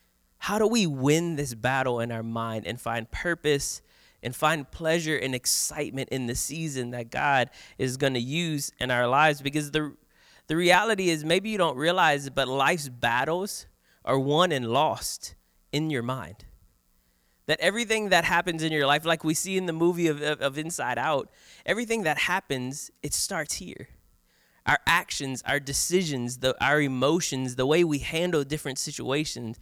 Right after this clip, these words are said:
it starts in the battleground of our mind. And,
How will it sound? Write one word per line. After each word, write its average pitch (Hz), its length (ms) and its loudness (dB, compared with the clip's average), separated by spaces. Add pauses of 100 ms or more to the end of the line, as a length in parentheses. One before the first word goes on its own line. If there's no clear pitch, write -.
(280)
it - 140 -2
starts - 680 4 (300)
in 139 160 -2
the 135 60 -2
battleground 127 800 4 (520)
of 120 120 -2
our 127 120 6
mind. 131 380 4
And, 127 160 2